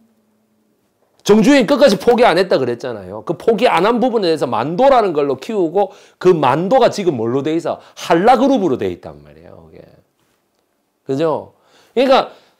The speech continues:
정권이 나서갖고 이걸 뭐 어떻게 하냐. 이게 안 된다고. 그게 잘.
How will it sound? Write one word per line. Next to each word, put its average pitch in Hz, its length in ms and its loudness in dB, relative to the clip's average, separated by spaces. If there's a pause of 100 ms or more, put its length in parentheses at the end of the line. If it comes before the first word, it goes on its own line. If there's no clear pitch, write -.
정권이 311 520 4
나서갖고 247 460 4
이걸 285 220 4
뭐 269 160 6
어떻게 277 260 4
하냐. 208 120 4
이게 254 180 2
안 151 260 2
된다고. 160 760 4
그게 170 200 0
잘. 120 840 0